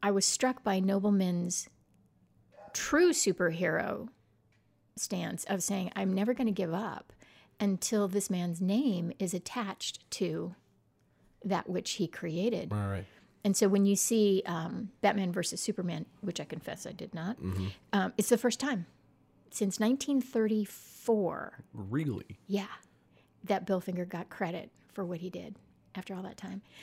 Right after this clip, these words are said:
Speaker 1: And I'm not entirely sure how many years it took, but just imagine the energy that this writer put into finding relatives, because it, it, the copyright law apparently is that you have to have an heir.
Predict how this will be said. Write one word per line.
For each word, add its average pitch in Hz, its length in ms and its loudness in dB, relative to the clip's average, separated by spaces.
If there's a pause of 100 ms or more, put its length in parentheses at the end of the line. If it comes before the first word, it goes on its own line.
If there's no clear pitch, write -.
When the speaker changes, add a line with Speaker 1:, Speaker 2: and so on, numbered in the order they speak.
(140)
Speaker 1:
And 214 100 4
I'm 220 80 8
not 240 200 6
entirely 226 420 4
sure 196 160 -2
how 190 120 -2
many 190 140 0
years 190 340 0
it - 140 -10
took, - 340 -2 (360)
but 226 100 0
just - 220 -2
imagine 220 480 2
the 175 180 -4 (100)
energy 196 800 2
that 190 200 -4
this 180 220 -2
writer 185 680 0
put 196 220 0
into 180 680 -2 (560)
finding 202 800 4
relatives, 175 480 2
because 196 220 2
it, - 140 0
it, 185 220 0
the 190 100 2
copyright 214 480 0
law 170 200 0
apparently 175 520 -4
is 202 140 -8
that 180 200 -2
you 180 140 0
have 180 200 -4
to 202 60 -6
have 185 200 -4
an 175 160 -4
heir. 175 420 -4